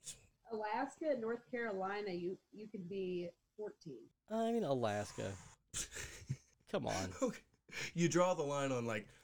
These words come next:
Speaker 3: the continental United States. Like, "Ah, fuck Alaska. They're
Speaker 2: I
Speaker 3: over
Speaker 2: mean,
Speaker 3: by Russia."
Speaker 2: dude, snow Mongols, whatever, dude.
Speaker 3: Um, s-, uh, what's it called when you snowball sperm back and forth? A snowball?
Speaker 2: Uh,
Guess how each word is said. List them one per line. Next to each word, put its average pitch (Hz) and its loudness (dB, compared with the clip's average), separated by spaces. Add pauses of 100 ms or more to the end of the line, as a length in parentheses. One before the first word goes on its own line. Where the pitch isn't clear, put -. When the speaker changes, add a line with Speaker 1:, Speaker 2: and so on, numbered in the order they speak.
Speaker 3:
the 117 -2 (340)
continental 123 -2
United 104 -4
States. 104 -8
Like, 113 0
"Ah, 117 4
fuck 120 -4
Alaska. 101 -6
They're 233 2
Speaker 2:
I 247 8
Speaker 3:
over 233 10
Speaker 2:
mean, 196 8
Speaker 3:
by 107 2
Russia." 107 -2 (120)
Speaker 2:
dude, 170 4
snow 175 6
Mongols, 175 6
whatever, 107 4
dude. 104 2 (380)
Speaker 3:
Um, 113 0 (240)
s-, - -2 (160)
uh, 123 2 (140)
what's 156 -4
it 170 -2
called 160 0
when 147 2
you 120 0
snowball 127 0
sperm 117 0
back 123 -2
and 131 -6
forth? 135 -12
A 113 2
snowball? 127 2
Speaker 2:
Uh, 151 6